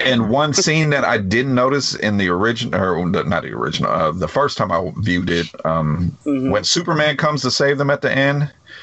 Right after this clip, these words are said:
Speaker 1: and
Speaker 2: Right.
Speaker 1: Batman has that goofy fucking smile on his face.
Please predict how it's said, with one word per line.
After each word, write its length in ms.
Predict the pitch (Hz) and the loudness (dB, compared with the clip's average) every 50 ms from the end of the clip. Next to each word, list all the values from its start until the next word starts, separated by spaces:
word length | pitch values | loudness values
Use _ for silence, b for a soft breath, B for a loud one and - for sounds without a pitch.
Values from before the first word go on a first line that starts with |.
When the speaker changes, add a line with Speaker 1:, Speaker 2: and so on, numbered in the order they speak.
| B B B B B B | B B B B B B
Speaker 1:
and 140 | - 104 131 | 0 0 2
Speaker 2:
Right. 80 | 131 | 2
Speaker 1:
Batman 400 | 127 - 123 135 123 135 135 131 | 2 2 2 2 2 0 -2 0
has 260 | 127 127 127 117 110 98 | 2 2 2 2 2 2
that 300 | 104 92 85 85 85 80 | 2 0 0 -2 -4 -2
goofy 440 | - 107 120 131 123 - 135 127 123 | 0 2 2 2 0 2 0 0 0
fucking 560 | - - - - - 123 120 - - 104 101 | 0 -4 -4 -2 0 0 0 0 -2 -4 -2
smile 440 | - - - 104 104 110 113 117 117 | -2 -2 0 2 2 2 4 4 2
on 140 | 117 117 113 | 2 2 0
his 180 | 117 113 107 | 0 -2 -2
face. 580 | - - 120 117 120 123 117 - - - - | -2 0 0 0 2 0 -2 -4 -6 -10 -12